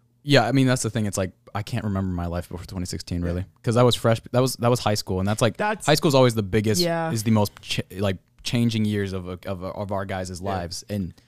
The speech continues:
Speaker 1: so, like, pretty much all of my, all I know is twenty fifteen through, twenty sixteen through twenty twenty.
Speaker 2: So I feel like
Speaker 3: That's, that's a good, that's actually a great point.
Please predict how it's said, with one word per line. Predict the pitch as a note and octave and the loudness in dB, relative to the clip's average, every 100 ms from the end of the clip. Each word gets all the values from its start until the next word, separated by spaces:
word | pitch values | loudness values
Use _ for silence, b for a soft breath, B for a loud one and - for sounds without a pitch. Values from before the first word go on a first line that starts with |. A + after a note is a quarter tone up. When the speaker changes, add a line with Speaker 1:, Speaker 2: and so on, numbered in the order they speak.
| b - | b -2
Speaker 1:
so, | A#2+ | 0
like, | G#2+ - _ _ _ _ _ _ | 0 -2 _ _ _ _ _ _
pretty | B2+ C3 | 2 4
much | A#2 - | 4 4
all | A2 A#2 A2+ G#2 | 6 8 6 4
of | F#2+ | 2
my, | F#2+ F#2 F2+ F2 _ - | 2 2 -2 -4 _ 0
all | A#2 A#2+ | 4 6
I | G#2 | 4
know | G2+ F#2+ E2+ | 2 -2 -4
is | E2+ | -10
twenty | - F2 | -8 -8
fifteen | E2+ E2 - E2 | -8 -10 -8 -8
through, | E2 - - | -8 -12 -6
twenty | G2+ | -6
sixteen | F#2 F2+ E2+ | -4 -6 -8
through | F2 | -6
twenty | E2 E2+ E2 | -6 -6 -6
twenty. | - F2 G2 - | -8 -8 -10 -12
Speaker 2:
So | - B2+ | -4 -2
I | |
feel | A#2+ D3+ | 0 0
like | D#3 | 0
Speaker 3:
That's, | G3 - | -2 -4
that's | - G3 F#3 | -4 -4 -2
a | |
good, | E3+ D3+ | -2 -2
that's | F3 E3+ | -4 -2
actually | F3 E3 D3 | -4 -2 -4
a | |
great | C3+ C3 | -4 -10
point. | B2+ B2+ | -12 -14